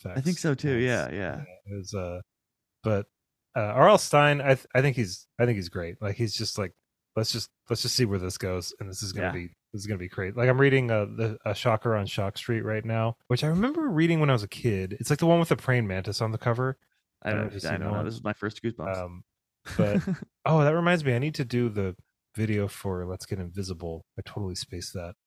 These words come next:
Speaker 2: I'm, like, getting my Goosebumps wires crossed, 'cause now I wanna read Vampire Breath.
Speaker 1: Dude, you should. Yeah, it's very good.
Speaker 2: I read my first kinda, like,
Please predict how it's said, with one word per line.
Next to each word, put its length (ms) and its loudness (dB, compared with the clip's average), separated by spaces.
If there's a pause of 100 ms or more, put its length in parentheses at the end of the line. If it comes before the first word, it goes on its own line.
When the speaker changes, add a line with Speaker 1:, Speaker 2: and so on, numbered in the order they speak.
(640)
Speaker 2:
I'm, 60 -2
like, 180 4
getting 240 4
my 120 0
Goosebumps 520 -6
wires 300 -6
crossed, 240 -6
'cause 140 -2
now 120 8
I 40 8
wanna 200 6
read 180 4
Vampire 440 0
Breath. 360 -8 (380)
Speaker 1:
Dude, 160 4
you 100 0
should. 340 -2 (160)
Yeah, 140 0
it's 100 -4
very 300 2
good. 340 -4 (220)
Speaker 2:
I 60 2
read 180 4
my 120 8
first 420 4
kinda, 200 6
like, 220 4